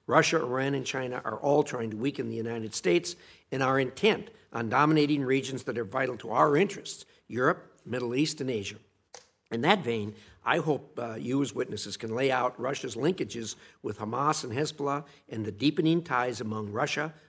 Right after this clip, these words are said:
Iran, and China. It is more and more evident that our enemies are working together against the United States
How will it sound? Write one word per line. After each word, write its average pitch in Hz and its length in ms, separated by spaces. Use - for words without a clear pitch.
Iran, 127 460
and 110 140
China. 135 320
It 135 100
is 123 120
more 156 240
and 165 80
more 147 220
evident 120 400
that 117 120
our 123 120
enemies 135 360
are 113 100
working 135 360
together 117 500
against 113 560
the 113 60
United 120 400
States 135 500